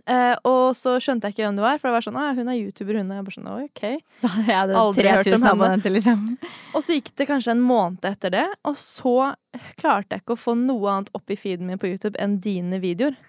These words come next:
Speaker 2: <laughs>
Speaker 1: Og jeg ble, for jeg fikk, eh, jeg lagde en sånn tjuefire timer på badet-video i januar,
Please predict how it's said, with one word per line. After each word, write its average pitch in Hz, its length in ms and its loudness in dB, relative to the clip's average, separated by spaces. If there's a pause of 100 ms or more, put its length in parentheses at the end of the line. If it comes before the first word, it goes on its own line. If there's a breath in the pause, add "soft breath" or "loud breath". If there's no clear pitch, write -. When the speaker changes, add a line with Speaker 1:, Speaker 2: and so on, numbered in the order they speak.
Speaker 2:
<laughs> 269 300 0
Speaker 1:
Og 269 100 6
jeg 247 240 4
ble, 254 140 4 (420)
for - 160 0
jeg 240 160 2
fikk, - 240 -6
eh, 233 480 0
jeg 233 160 2
lagde 214 240 -2
en 202 140 -4
sånn 202 100 -6
tjuefire 208 400 -4
timer 185 240 -6
på 196 80 -4
badet-video 160 640 -2
i 190 140 -2
januar, 175 480 -2